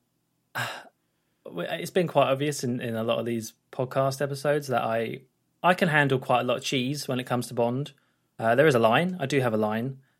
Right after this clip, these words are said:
but I, I do quite like some cheesier elements. And I think just the,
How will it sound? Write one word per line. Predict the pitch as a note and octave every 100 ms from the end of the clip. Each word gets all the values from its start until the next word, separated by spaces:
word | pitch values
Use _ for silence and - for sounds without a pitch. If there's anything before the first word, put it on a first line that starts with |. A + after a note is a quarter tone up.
| _ -
but | A#2 A2 - _ _ _
I, | B2+ A#2+
I | A#2
do | A#2+ B2
quite | A#2 B2+
like | A#2+ A#2
some | - A2
cheesier | B2+ A2 A2 A2
elements. | A2+ B2+ - - - _ _ _ _ _
And | C3 B2+ C3 C3
I | C3
think | D#3+ C#3
just | - C3+ -
the, | -